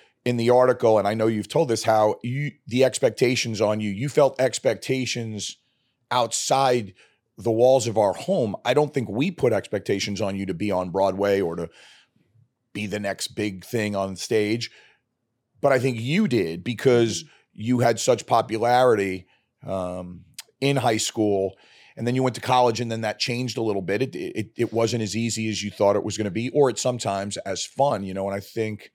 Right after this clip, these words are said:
Speaker 2: Yeah.
Speaker 1: but I think those, I've always said to you that the business that you wanted to get in is a rejection business. It's a
Speaker 2: Mm-hmm.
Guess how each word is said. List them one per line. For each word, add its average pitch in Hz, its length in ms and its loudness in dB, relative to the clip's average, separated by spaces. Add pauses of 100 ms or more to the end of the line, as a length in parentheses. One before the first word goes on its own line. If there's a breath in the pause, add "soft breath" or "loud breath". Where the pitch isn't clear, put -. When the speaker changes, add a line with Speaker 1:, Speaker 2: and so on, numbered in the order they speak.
Speaker 2:
Yeah. 180 420 -8
Speaker 1:
but 151 100 2
I 160 40 4
think 165 160 2
those, 165 240 4 (100)
I've 135 140 2
always 143 300 4
said 143 180 2
to 135 100 -8
you 120 100 -2
that 107 200 0 (160)
the 110 200 -8
business 123 360 0
that 117 100 -6
you 113 120 -6
wanted 113 180 -2
to 110 60 -6
get 110 140 -2
in 131 120 -2
is 107 140 -4
a 101 40 -4
rejection 104 600 -4
business. 101 420 -2
It's 104 160 -4
a 104 140 4
Speaker 2:
Mm-hmm. - 160 -8